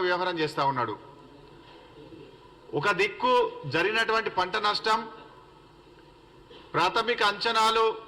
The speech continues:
నలభై వేల ఎకరాల్లో పది జిల్లాలు జరిగిందని చెప్పేసి ఒక అంచనా వచ్చింది. జరిగినటువంటి నష్టం ఒక నలభై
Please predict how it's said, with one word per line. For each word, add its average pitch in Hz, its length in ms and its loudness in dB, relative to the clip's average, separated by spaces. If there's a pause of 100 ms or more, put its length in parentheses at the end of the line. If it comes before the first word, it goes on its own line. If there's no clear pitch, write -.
(920)
నలభై 185 320 0
వేల 208 180 2
ఎకరాల్లో 220 320 2 (120)
పది 202 120 2 (100)
జిల్లాలు 214 360 2
జరిగిందని 202 440 0
చెప్పేసి 202 460 -2
ఒక 175 140 -2
అంచనా 185 300 0
వచ్చింది. 147 340 -2 (2000)
జరిగినటువంటి 220 640 2
నష్టం 220 340 0
ఒక 214 160 0
నలభై 196 300 2